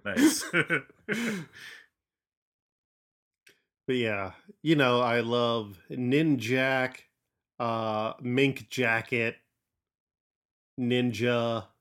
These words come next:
Speaker 2: um, Jack, Bin Jack,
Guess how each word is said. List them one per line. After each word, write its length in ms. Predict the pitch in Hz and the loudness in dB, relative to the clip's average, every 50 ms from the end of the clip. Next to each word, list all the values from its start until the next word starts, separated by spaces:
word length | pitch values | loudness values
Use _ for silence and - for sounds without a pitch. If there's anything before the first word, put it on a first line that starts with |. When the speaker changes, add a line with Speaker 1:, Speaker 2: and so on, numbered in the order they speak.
| _ _ _ _ _ _ _ _ _ _ _ _ _ _ _ _ _ _ _ _ _ _ _ _ _ _ _ _ _ _ _ _ _ _ _ _ _ _ _ - | _ _ _ _ _ _ _ _ _ _ _ _ _ _ _ _ _ _ _ _ _ _ _ _ _ _ _ _ _ _ _ _ _ _ _ _ _ _ _ -16
Speaker 2:
um, 640 | 113 113 117 117 117 117 120 117 113 113 113 110 107 _ _ _ _ _ - 120 | -14 -14 -12 -12 -12 -12 -12 -12 -12 -14 -16 -16 -20 _ _ _ _ _ -14 -10
Jack, 640 | 107 - 123 127 127 127 123 127 127 - - - _ _ _ - 113 98 98 | -6 -2 2 2 4 4 4 4 2 -2 -6 -16 _ _ _ -14 -14 -6 0
Bin 300 | - 131 135 139 135 123 | 2 4 4 4 2 0
Jack, 600 | 107 127 127 123 123 123 120 120 - - - | 0 0 0 2 2 2 0 -2 -4 -8 -16